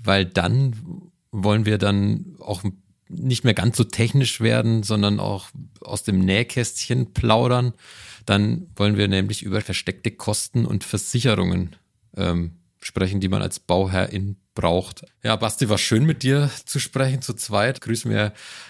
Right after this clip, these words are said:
Caro, ähm, und euren Sohn und die beiden Katzen.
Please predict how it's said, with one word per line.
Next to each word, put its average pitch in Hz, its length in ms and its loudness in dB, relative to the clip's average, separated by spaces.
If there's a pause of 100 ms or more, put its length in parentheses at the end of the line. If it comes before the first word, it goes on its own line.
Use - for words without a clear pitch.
(140)
Caro, 120 500 2 (240)
ähm, 98 340 0
und 101 720 -4
euren 98 280 0
Sohn 101 340 0
und 98 160 -4
die 101 60 -4
beiden 92 440 -2
Katzen. 92 520 -6